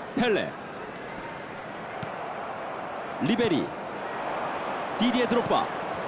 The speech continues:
자, 연결될까요? 패스 빠집니다. 키엘리니.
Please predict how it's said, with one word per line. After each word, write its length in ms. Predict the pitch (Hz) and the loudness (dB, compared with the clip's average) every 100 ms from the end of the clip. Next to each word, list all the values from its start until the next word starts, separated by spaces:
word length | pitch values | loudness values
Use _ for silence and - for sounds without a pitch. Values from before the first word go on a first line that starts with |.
| - - - | -4 -4 0
자, 320 | - 170 139 135 | 6 8 8 8
연결될까요? 720 | 226 233 190 233 226 180 269 - - - - | 6 6 6 6 8 8 6 2 -4 0 2
패스 400 | 277 294 294 277 | 4 6 4 6
빠집니다. 520 | 277 220 190 110 78 - - - - - - - - - - - - - - - - - - - - - - - - - - - - - - - | 4 4 4 4 2 -2 -4 -4 -4 -4 -4 -4 -4 -4 -4 -4 -4 -4 -4 -4 -4 -2 -2 -2 -6 -6 -6 -6 -6 -6 -6 -6 -6 -6 -6 0
키엘리니. 500 | 254 247 226 131 | 2 4 4 4